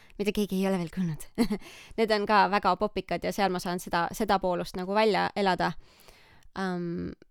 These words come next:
siis, äh, see tuli mul Eestis olles nagu rohkem loomulikumalt ja, ja see, see, et, et ma Ago Tepandiga koostööd tegin ka,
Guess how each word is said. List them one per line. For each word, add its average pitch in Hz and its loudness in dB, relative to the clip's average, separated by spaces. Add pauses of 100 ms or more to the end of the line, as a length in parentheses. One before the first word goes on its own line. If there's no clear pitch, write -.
(160)
siis, 196 -8
äh, 180 -2 (760)
see 202 0 (220)
tuli 220 2
mul 190 0
Eestis 214 -2
olles 185 -4 (320)
nagu 196 -6
rohkem 180 -4
loomulikumalt 262 -2
ja, 196 4 (200)
ja 196 2
see, 214 2
see, 214 2
et, - -10
et - -4
ma 190 0 (160)
Ago 208 2
Tepandiga 202 -4
koostööd 190 -4
tegin 190 -6
ka, 233 4